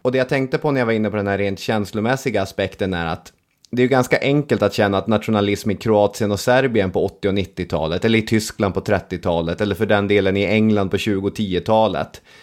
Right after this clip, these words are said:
Det är en ganska så här farlig och, och dålig kraft.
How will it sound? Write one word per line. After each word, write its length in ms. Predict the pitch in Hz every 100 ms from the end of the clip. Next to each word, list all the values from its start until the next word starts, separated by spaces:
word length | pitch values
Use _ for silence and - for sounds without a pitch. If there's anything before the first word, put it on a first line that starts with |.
| - - _
Det 120 | 110
är 40 |
en 60 | 117
ganska 440 | 117 107 - 76 87 _ _ _ _
så 60 | -
här 60 | -
farlig 800 | - 127 104 87 95 104 82 82
och, 140 | -
och 120 | 101
dålig 520 | 92 110 87 90 90
kraft. 600 | 87 135 95 - - -